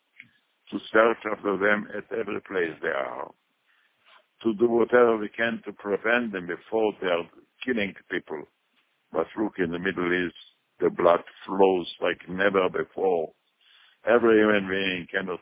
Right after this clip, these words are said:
remain indifferent to see babies being killed by their leaders, like in Syria.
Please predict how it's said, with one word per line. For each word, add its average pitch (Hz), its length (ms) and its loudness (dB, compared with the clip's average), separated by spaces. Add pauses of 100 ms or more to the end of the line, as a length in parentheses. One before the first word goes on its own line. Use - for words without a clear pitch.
remain 82 480 0
indifferent 80 680 -8 (760)
to 82 80 -12 (120)
see 87 340 -4 (260)
babies 82 420 0 (180)
being 82 380 -2 (200)
killed 87 500 0 (400)
by 90 140 6 (100)
their 80 260 2
leaders, 73 460 -4 (400)
like 80 140 -6 (100)
in 85 120 -12 (140)
Syria. 69 400 -4